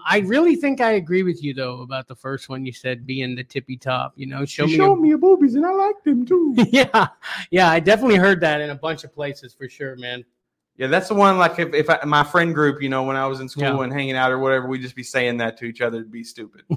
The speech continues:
Speaker 1: <laughs>
Speaker 2: And so that one really stuck in my head.
Speaker 1: Yes, sir. Yes, sir. Now, let's see. Is this the main actor's best movie? Adam Sandler, is The Waterboy his best movie? That's a tough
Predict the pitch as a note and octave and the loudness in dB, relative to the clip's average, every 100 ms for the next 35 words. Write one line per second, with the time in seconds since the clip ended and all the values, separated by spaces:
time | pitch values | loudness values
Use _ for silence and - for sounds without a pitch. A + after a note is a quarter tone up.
0 | - A3 - - F3+ - - D3+ B2 B2 | -2 0 0 -2 -2 -2 -4 -6 -4 -6
1 | B2 C#3 C3 C3 C3 A#2 - B2 B2+ A2+ | 0 2 2 2 0 -2 -4 -4 -4 -8
2 | G#2+ A2+ F#2+ D#2+ _ C#3+ C#3+ - E3 A3+ | -8 -10 -12 -14 _ -4 -4 -4 2 4
3 | G#3 E3+ D#3+ E3 - F3 G#3+ F#3 - - | 4 0 -2 -4 -2 2 4 4 0 -14
4 | - F3+ G3+ G#3+ G#3+ G#3+ B3 A3 F3+ E3+ | -6 2 4 6 4 2 0 0 0 -4
5 | - A3 D#3 D#3+ C#4 D#4 D#4 F3 G#3 F3+ | -2 0 -2 0 2 2 0 -4 -2 -2
6 | E3+ F#3+ G#3 G#3 - D#3+ E3+ - E3 D#3 | 0 2 2 0 -2 -2 -2 -2 -2 -2
7 | C3 - - E3 F3+ - - _ _ C#3+ | -4 -12 -2 2 2 -2 -14 _ _ -10
8 | C#3 C#3+ B2+ B2 B2+ _ _ C#3+ E3 F#3 | -4 -2 -2 -8 -10 _ _ -2 0 0
9 | F3 D3+ D3 C3+ A#2+ - C#3 D3+ C3+ C#3+ | -4 -4 -4 -6 -10 -10 -6 -4 0 4
10 | D#3+ D3+ D#3 D#3 C#3 D3 D3+ C#3+ - _ | 2 2 0 -2 0 -2 -2 -6 -16 _
11 | _ - G3 G3 - C#3+ C3+ F#3+ G#3+ D#3 | _ 2 4 4 -2 -12 0 4 4 2
12 | C#3 A#2 _ D3 D3+ D3 E3 D#3 | -4 -8 _ -10 -10 -14 -14 -14